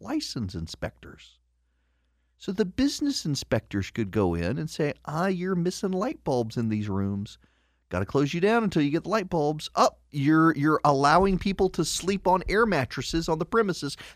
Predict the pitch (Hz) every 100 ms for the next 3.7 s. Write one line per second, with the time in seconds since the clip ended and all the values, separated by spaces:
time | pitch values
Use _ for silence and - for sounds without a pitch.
0 | - 175 135 110 110 - 160 113 - 101
1 | 87 92 95 - - - 156 147 117 110
2 | - 139 139 135 127 143 139 135 156 160
3 | 143 104 143 160 165 175